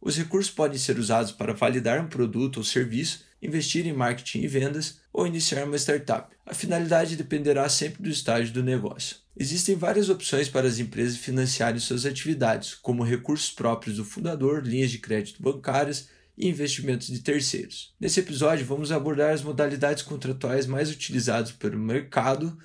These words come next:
para investimentos de terceiros, que são o mútuo conversível e o contrato de participação. O mútuo conversível em participação societária é o instrumento que mais tem sido utilizado por investidores de startups.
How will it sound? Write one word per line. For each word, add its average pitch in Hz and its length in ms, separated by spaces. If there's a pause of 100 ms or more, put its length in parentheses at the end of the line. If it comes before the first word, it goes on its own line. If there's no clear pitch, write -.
para 160 200
investimentos 143 640
de 151 100
terceiros, 156 720
que 135 160
são 180 420 (240)
o - 120
mútuo 160 260
conversível 135 760
e 151 120
o 131 60
contrato 127 460
de 117 60
participação. - 1000
O 170 120
mútuo 208 280
conversível 139 560
em 107 40
participação 110 580
societária - 800 (280)
é - 120
o 156 40
instrumento 147 540
que - 80
mais 143 280
tem 147 120
sido 135 220
utilizado 123 580
por 131 160
investidores 117 640
de 113 80
startups. - 680